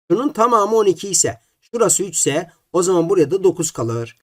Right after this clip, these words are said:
Hatta arkadaşlar bakın şunun şöyle devamını çizmiş olsak, şöyle çizdiğimiz zaman şöyle güzel de bir çizim yapalım. Burayı çizdikten sonra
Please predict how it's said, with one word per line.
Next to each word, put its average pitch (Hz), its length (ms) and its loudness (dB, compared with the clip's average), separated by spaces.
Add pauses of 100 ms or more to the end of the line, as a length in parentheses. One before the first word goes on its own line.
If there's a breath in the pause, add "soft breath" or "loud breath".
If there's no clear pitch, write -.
(120)
Hatta 247 280 0
arkadaşlar 214 600 2
bakın 165 200 -4
şunun 208 400 -2
şöyle 196 600 -2
devamını 170 440 2
çizmiş 160 440 -4
olsak, 120 680 -4
şöyle 135 280 -6
çizdiğimiz 135 540 -6
zaman 135 380 -6 (280 soft breath)
şöyle 139 120 0
güzel 139 320 -2
de 135 80 -2
bir 117 60 -6
çizim 120 280 -6
yapalım. 117 540 -6 (440 soft breath)
Burayı 220 240 4
çizdikten 185 600 -6
sonra 165 460 0